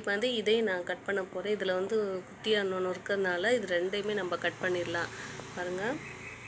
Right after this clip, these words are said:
கரெக்டா அந்த இது இடத்துல வந்து நம்ம கட் பண்ணோம்னா நமக்கு வேர் இறங்குறதுக்கு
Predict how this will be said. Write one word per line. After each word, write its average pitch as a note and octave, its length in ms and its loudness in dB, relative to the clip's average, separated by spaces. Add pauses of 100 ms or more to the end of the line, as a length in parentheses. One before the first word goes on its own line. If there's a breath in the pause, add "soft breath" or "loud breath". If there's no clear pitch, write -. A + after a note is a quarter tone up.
(3000)
கரெக்டா G3+ 400 2
அந்த G3 220 6
இது F#3 140 -4 (180)
இடத்துல G#3+ 320 2
வந்து G#3 180 2
நம்ம G3 200 4
கட் F#3+ 180 -2
பண்ணோம்னா G3 400 0 (220)
நமக்கு F#3 560 0 (300)
வேர் A#3+ 300 8
இறங்குறதுக்கு F#3+ 600 -2